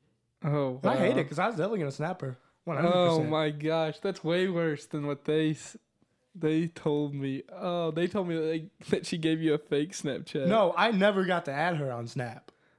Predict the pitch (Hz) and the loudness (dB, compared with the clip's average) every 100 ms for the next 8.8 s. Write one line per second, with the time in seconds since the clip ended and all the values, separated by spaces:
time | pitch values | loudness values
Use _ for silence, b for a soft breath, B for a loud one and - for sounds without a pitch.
0 | _ - 156 180 180 180 170 156 160 185 | _ -4 0 2 4 4 4 4 4 2
1 | 151 156 165 170 175 165 160 156 151 165 | 0 0 2 4 6 6 6 6 6 4
2 | 160 - - - - - 131 165 170 165 | 2 -2 -10 -18 -8 -2 4 6 8 8
3 | 156 147 139 131 - 202 180 165 160 214 | 6 4 2 -2 -6 -8 -4 -2 2 2
4 | 233 165 147 160 190 196 156 160 156 147 | 2 0 0 2 2 2 0 0 0 -2
5 | 135 143 135 135 135 156 156 143 135 135 | 2 0 2 0 0 0 0 0 0 2
6 | 208 262 208 202 226 208 185 - - - | 4 4 2 2 2 2 0 -4 -14 0
7 | 208 190 170 - _ _ _ _ - 170 | 4 4 0 -6 _ _ _ _ 0 2
8 | 180 175 156 180 165 135 127 131 | 4 2 4 2 2 0 0 -2